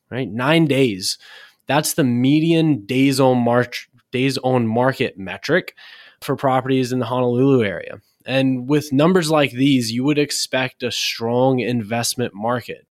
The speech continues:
One thing that really stood out as an interesting metric is that only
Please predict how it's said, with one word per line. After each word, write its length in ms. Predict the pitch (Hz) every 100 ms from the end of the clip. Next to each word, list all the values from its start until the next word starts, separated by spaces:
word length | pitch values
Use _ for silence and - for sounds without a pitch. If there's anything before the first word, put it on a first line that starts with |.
| _
One 140 | 147 185
thing 140 | 220
that 140 | 175 120
really 360 | 139 147 120 -
stood 240 | - 147
out 180 | 135 120
as 120 | 113
an 80 | 113
interesting 500 | 127 135 131 131 120
metric 500 | 123 127 127 117 - -
is 300 | 123 113 110
that 320 | 123 120 _ _ _ -
only 360 | 151 202 220